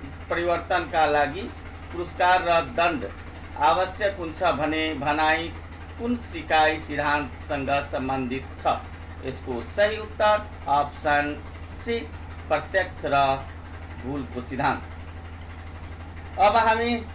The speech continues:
क्वेसन नम्बर उन्नाइसमा हेरौँ। क्वेसन नम्बर उन्नाइसमा सोधिएको छ, तलका मध्ये कुन भनाइले शिक्षकको लागि पाठ्यक्रमको महत्त्वलाई उपयुक्त ढङ्गले दर्शाउँछ? यसको सही उत्तर हुन्छ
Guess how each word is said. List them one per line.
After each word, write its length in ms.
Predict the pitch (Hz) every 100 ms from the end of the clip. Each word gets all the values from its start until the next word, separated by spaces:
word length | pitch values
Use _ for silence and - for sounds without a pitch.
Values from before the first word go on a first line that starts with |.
| - -
क्वेसन 260 | 214 233 226
नम्बर 300 | 214 214 208
उन्नाइसमा 400 | 202 214 - 180
हेरौँ। 240 | 190 247
क्वेसन 280 | 220 196 208
नम्बर 200 | 202 202
उन्नाइसमा 420 | 202 214 - 208
सोधिएको 640 | 202 196 185 208 208 208
छ, 140 | 214 226
तलका 800 | 226 - 196 190 208 208 214 202
मध्ये 360 | 196 196 220
कुन 580 | 220 - - 254 269 277 - - - -
भनाइले 840 | - 175 190 190 185 160 185 233 - - - - - - 202
शिक्षकको 600 | 202 - 226 233 214 208
लागि 400 | 190 185 208 220 - - - - - - - - - -
पाठ्यक्रमको 880 | 185 - 214 220 220 220 - 220 214
महत्त्वलाई 1200 | 196 202 196 - 156 - - 143 156 180 202 -
उपयुक्त 460 | 185 - 254 269 262 180
ढङ्गले 340 | 175 175 180
दर्शाउँछ? 540 | 175 175 - 160 139 143
यसको 560 | 104 - 135 - 160
सही 320 | 156 220 233
उत्तर 300 | 226 - 214
हुन्छ 220 | 208 208